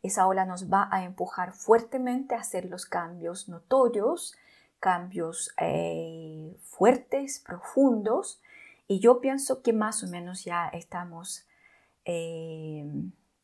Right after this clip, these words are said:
entendiendo para dónde queremos ir en nuestra propia vida. Así que tenemos que aprovechar esa tercera ola de luz para redirecciona-, redireccionar nuestra vida si es necesario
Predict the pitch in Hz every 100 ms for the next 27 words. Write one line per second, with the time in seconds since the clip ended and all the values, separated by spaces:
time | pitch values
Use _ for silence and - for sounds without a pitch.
0 | - 196 190 165 170 202 220 247 262 269
1 | - - 208 196 175 170 196 214 226 220
2 | - 156 156 170 - 226 190 - 170 160
3 | 175 - 180 - 170 160 175 269 196 190
4 | 196 202 190 190 214 - 196 190 170 190
5 | 247 220 220 - - - 190 175 185 -
6 | 180 175 - 175 165 165 160 160 233 247
7 | 185 190 190 - _ _ - 220 226 202
8 | 202 - 185 190 - - 190 226 233 233
9 | 202 220 220 - 202 185 190 175 185 175
10 | 180 - 165 175 202 247 247 - - -
11 | 185 - 190 220 - 165 - -